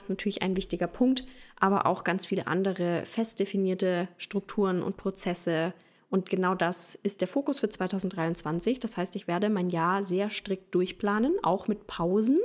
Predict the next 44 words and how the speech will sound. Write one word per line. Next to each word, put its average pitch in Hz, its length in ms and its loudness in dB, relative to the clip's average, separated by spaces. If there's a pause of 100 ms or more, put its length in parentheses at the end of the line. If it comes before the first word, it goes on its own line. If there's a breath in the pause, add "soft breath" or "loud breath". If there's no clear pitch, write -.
Das - 180 -2
ist 190 80 -12
ja - 120 -6
auch - 100 -8
mal 220 120 2
so 233 100 0
eine 233 120 2
Sache. 247 300 0 (1040)
Also, 208 160 6
dass 202 180 0
ich - 120 -4
auch 190 140 -2
wirklich 240 300 0
mir 202 120 0
diese 185 320 0 (680 loud breath)
Grenzen 190 600 2
setze, 175 440 0
mir 233 240 4
und 196 120 0
anderen, 190 580 2 (400 loud breath)
dass 214 160 2
ich 220 80 -2
dann 202 120 0
auch 196 120 0
in 208 80 0
der 196 80 0
Lage 196 320 0
bin, 196 420 0 (240)
zu - 120 2
delegieren, 196 600 2
dass 202 160 0
ich 185 80 -6
in 196 80 -2
der 175 100 0
Lage 175 260 -2
bin, 175 320 -4
Nein 196 400 0
zu 220 140 2
sagen, 202 420 0
dass 185 180 0
ich 185 140 -6
vorausschauend 202 800 0
handeln 202 340 2
kann, 202 340 0